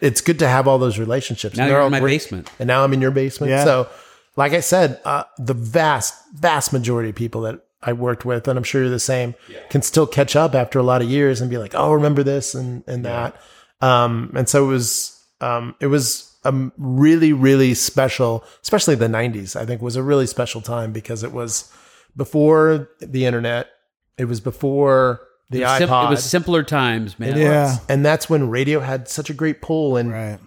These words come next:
Speaker 1: you could, you know, giving away a C D was like, "Oh my God, the
Speaker 3: Yeah.
Speaker 1: new C D is coming out.
Speaker 2: Yeah.
Speaker 1: We,
Speaker 3: Yeah.
Speaker 1: I can't wait to get this." Um, and people would line up.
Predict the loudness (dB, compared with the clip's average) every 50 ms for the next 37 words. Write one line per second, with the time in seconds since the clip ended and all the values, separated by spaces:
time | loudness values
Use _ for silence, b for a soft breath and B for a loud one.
0 | _ _ -6 -2 -2 -2 2 2 2 4 4 4 4 2 2 0 0 2 2 4
1 | 4 4 4 4 4 4 4 4 6 6 6 4 4 2 0 0 0 0 2 2
2 | 2 0 0 0 -2 -2 -4 -8 _ _ _ _ _ 0 0 0 0 -2 -4 -4
3 | -4 -2 -2 -2 -4 -4 -4 0 2 4 4 4 4 4 2 2 0 2 2 2
4 | 2 2 0 -2 -6 -8 -8 -8 -8 -6 -2 0 0 -2 -2 -4 -4 -2 0 0
5 | -2 -2 -4 -4 -4 -2 0 0 0 0 0 0 0 0 0 2 0 0 0 -2
6 | -2 0 0 0 0 0 -2 -4 -4 -6 -8 -8 -8 -10 -10 _ -2 2 2 4
7 | 4 4 2 0 -2 -4 -6 -6 -6 -4 -4 -2 0 2 2 4 4 4 2 2
8 | 0 0 -4 -8